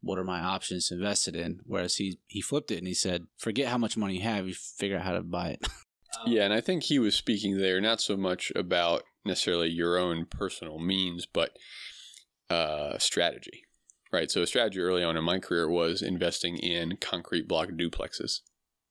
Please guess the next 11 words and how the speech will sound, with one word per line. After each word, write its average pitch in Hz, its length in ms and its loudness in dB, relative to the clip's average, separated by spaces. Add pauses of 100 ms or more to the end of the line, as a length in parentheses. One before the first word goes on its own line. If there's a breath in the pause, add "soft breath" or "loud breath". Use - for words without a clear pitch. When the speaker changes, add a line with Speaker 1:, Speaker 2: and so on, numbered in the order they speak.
(120)
Speaker 2:
multifamily 82 540 -2
properties. - 480 -4
I - 40 2
actually - 240 -6 (640 loud breath)
bought 87 160 2
a - 20 2
triplex - 480 -2
too, 78 200 -2
but 82 100 2
it 80 80 4
was, 82 180 0